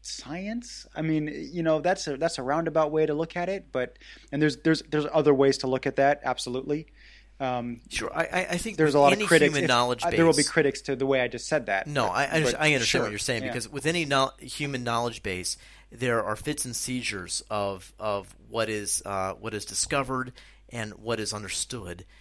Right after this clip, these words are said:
Speaker 2: And I, I think it all play, it all builds on itself to our
Speaker 1: Sure.
Speaker 2: knowledge base today. Uh, we are far from where we need to be in science, uh, but boy, we've made some serious strides, and I think we get to thank some of these forefathers of this knowledge in some, some form or respects.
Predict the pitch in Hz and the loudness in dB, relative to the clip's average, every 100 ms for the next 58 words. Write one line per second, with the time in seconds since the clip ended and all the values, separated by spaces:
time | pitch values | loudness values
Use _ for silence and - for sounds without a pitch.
0 | - - 127 117 113 - 117 113 139 131 | -20 -8 -4 -2 -4 -4 -6 -4 -8 -8
1 | - 127 110 117 135 - 139 139 127 143 | -10 -8 -6 -2 -2 -2 -6 -4 -4 -2
2 | 180 143 165 131 98 90 - 95 95 - | -2 -4 -4 -6 -8 -4 -4 -4 -8 -8
3 | 110 107 117 - 110 - 110 - - 95 | -4 -4 0 0 0 -2 -6 -6 -8 -10
4 | 85 - - - - 123 123 160 180 139 | -10 -14 -20 -16 -2 -2 -2 -2 2 2
5 | 175 165 170 165 147 135 123 113 123 127 | 2 0 0 0 -4 -4 -4 -4 -4 -4
6 | 120 107 95 - - 95 98 - - - | -6 -8 -8 -6 -6 -8 -12 -10 -10 -12
7 | - - 117 110 - 117 - 135 131 117 | -20 -10 -2 -2 -2 -6 -4 -4 -2 -4
8 | 120 - 101 - - 175 135 101 - - | -6 -6 -2 -2 -2 -2 -2 -4 -4 -2
9 | 107 92 95 110 - - 151 147 - - | -2 -2 -4 -6 -6 -8 -6 -6 -8 -8
10 | 190 190 98 - - - - 165 139 123 | -6 -4 -8 -18 -20 -20 -8 -4 -2 -2
11 | - - 226 - 117 104 95 101 101 95 | -4 -4 -4 -2 -4 -4 -6 -8 -10 -12
12 | 104 95 98 127 127 - 175 180 - - | -12 -10 -10 -10 -6 -4 -4 -6 -10 -6
13 | 180 208 - 202 196 190 180 - - - | -6 -6 -8 -6 -6 -6 -6 -4 -6 -6
14 | - | -12